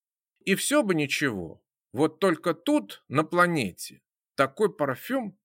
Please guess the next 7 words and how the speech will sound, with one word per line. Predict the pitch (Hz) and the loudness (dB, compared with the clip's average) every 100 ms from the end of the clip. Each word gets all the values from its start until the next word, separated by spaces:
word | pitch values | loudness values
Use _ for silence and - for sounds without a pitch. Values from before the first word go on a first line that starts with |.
| _ | _
не | 139 160 | -4 -2
производили | 160 160 147 160 165 240 214 | 0 0 2 0 0 -2 -4
в | - | -4
принципе. | 233 247 107 - - _ - _ _ - | -2 0 -2 -8 -14 _ -20 _ _ 0
Это | 233 - 156 | 0 0 -6
был | 135 214 151 | -2 -2 -2
запах | 135 220 220 202 190 - | 0 0 0 -4 -6 -12